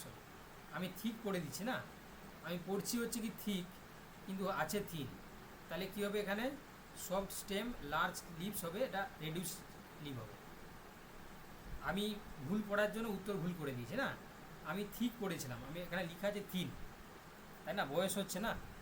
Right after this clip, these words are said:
চশমা পরে নিচ্ছি, দাঁড়াও, বয়স বাড়ছে। দেখো, এবার বলছে দেখো, Hardy-Weinberg equilibrium helps to understand dash genetic stability in the population, অপশন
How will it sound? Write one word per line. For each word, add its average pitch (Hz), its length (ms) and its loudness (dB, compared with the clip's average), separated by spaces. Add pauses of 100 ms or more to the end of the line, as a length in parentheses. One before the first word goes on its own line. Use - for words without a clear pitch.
(420)
চশমা 175 360 0
পরে 160 180 0
নিচ্ছি, 156 200 -2
দাঁড়াও, 113 200 -4 (2500)
বয়স 170 280 4
বাড়ছে। - 280 0 (760)
দেখো, 160 240 2
এবার 190 220 6
বলছে 208 180 4 (100)
দেখো, 156 180 2 (640)
Hardy-Weinberg 208 540 6 (100)
equilibrium 190 520 4 (180)
helps 180 260 6 (100)
to 208 60 2 (160)
understand 175 480 4 (840)
dash 170 240 8 (680)
genetic 185 340 2
stability 180 440 -2
in 190 100 0
the 190 120 4
population, 135 400 -2 (140)
অপশন 160 220 -2